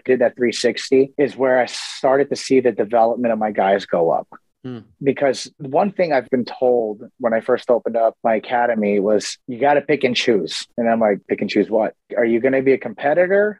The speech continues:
Speaker 1: or athlete, or are you gonna be a coach or a business owner?" 'Cause he said, "You can't, you can't do both." Very, very few are able to have a very successful business and to have a very successful competitive career.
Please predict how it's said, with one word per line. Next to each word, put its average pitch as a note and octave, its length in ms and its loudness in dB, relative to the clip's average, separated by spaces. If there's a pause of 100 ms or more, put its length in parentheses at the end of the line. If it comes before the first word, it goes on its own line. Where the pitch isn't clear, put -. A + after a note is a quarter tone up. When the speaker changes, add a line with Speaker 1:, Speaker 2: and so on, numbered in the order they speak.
Speaker 1:
or B2 140 0
athlete, D#3+ 580 0 (140)
or B2+ 80 2
are - 20 4
you B2+ 80 2
gonna C3+ 160 2
be B2+ 560 4
a B2 80 0
coach A#2 380 -4
or A2+ 60 0
a G2 40 -4
business G#2 340 -2
owner?" E2 280 -6 (180)
'Cause A2 120 -4
he A#2+ 80 0
said, B2+ 200 -2
"You A#2 140 -10
can't, C#3 400 -4
you C3+ 100 2
can't C3 300 -2
do A#2+ 100 4
both." C3+ 320 0 (100)
Very, F3 360 2
very C#3+ 300 0
few D3+ 240 0
are A#2 160 0
able C3 260 0
to B2 80 -8
have A#2 320 0
a A#2+ 60 2
very C3+ 380 0
successful D3 520 -2
business C3+ 600 0 (180)
and C#3 140 0
to B2 60 2
have C3+ 260 -2
a A2 100 2
very C3 440 2
successful B2 680 -2
competitive A2 480 -2
career. G2 460 0